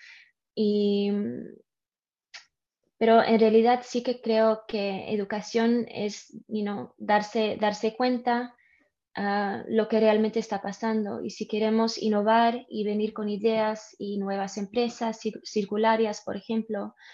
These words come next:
y sostenibles, entonces se trata de, de, de educación. También se trata de los trabajadores, ¿no? Los pescadores, por ejemplo, si están informados de que hay maneras más sostenibles de pescar, por ejemplo,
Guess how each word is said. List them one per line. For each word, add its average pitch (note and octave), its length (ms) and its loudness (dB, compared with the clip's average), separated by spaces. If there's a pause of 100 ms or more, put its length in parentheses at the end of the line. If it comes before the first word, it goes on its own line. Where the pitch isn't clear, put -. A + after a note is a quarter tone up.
(360)
y G3 100 -4
sostenibles, G#3+ 960 2
entonces A3 520 -2
se G3+ 140 -6
trata G3+ 380 0
de, G3+ 380 2
de, F#3 260 -2
de F#3+ 180 0
educación. F#3+ 680 -2 (340)
También A#3 400 4
se A3+ 120 -4
trata G3 320 0
de G#3+ 140 0
los G3+ 140 -2
trabajadores, F#3+ 800 0
¿no? G#3 120 -2
Los A3 180 -2
pescadores, G#3 760 -2
por - 120 -8
ejemplo, A3+ 500 -4
si A#3 160 -6
están A3 320 0
informados A#3 680 0
de G3 180 -8
que F#3+ 180 -2
hay G3 160 0
maneras A3 500 -2
más G#3 240 -6
sostenibles A3+ 680 -2
de G#3 80 -8
pescar, A#3 480 -4
por G3+ 120 -12
ejemplo, A#3 560 -4